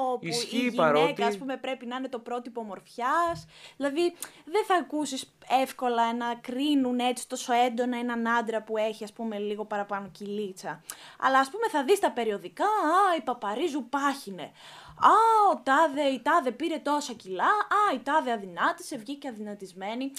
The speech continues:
Speaker 1: Δηλαδή, ο κόσμος κάθεται περισσότερο, νομίζω, και ασχολείται έτσι με το γυναικείο φύλο λίγο περισσότερο, παρά με το ανδρικό.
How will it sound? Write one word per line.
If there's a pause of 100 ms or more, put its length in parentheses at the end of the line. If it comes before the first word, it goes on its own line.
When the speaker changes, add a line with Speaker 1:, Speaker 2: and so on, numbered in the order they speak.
(320)
Speaker 1:
Δηλαδή, (140)
ο
κόσμος (100)
κάθεται
περισσότερο,
νομίζω,
και
ασχολείται (880)
έτσι
με
το
γυναικείο
φύλο
λίγο
περισσότερο,
παρά
με
το
ανδρικό.